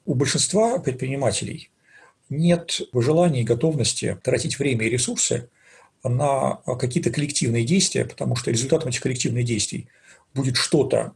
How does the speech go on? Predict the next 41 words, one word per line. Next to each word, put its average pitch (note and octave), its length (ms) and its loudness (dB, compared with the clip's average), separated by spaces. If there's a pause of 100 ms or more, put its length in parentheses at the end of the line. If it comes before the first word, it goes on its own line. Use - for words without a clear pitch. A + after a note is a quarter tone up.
(120)
что B2 420 0
касается A#2+ 500 0
всех, - 320 2
а B2+ 60 -2
не A#2 80 2
только B2 240 2
его A2+ 160 4
лично. - 380 0 (240)
А A#2+ 100 2
тратить E3+ 360 0
ему D3+ 140 0
нужны C#3 200 2
ресурсы - 340 0
самому B2+ 420 0
для A2+ 140 0
этого, - 300 -6
да? F3+ 220 -6 (480)
И B2+ 80 2
вот B2 240 0
в, - 200 -2
э, B2+ 400 2
хорошие E3 400 2
времена B2 500 2 (460)
вот A#2+ 120 0
этот, A#2+ 360 -2
э, - 100 -2
баланс A#2 720 2
выгод B2 400 0
и B2+ 80 0
издержек A#2 520 0
от A#2+ 120 -6
коллективных A#2 480 -4
действий, - 420 -2
он C3 140 -2
оказывается C3+ 460 0
обычно D3+ 260 0
негативным. A#2 500 -2
То - 120 -14
есть, G2+ 80 -12
грубо A#2+ 200 -4
говоря, D3+ 440 2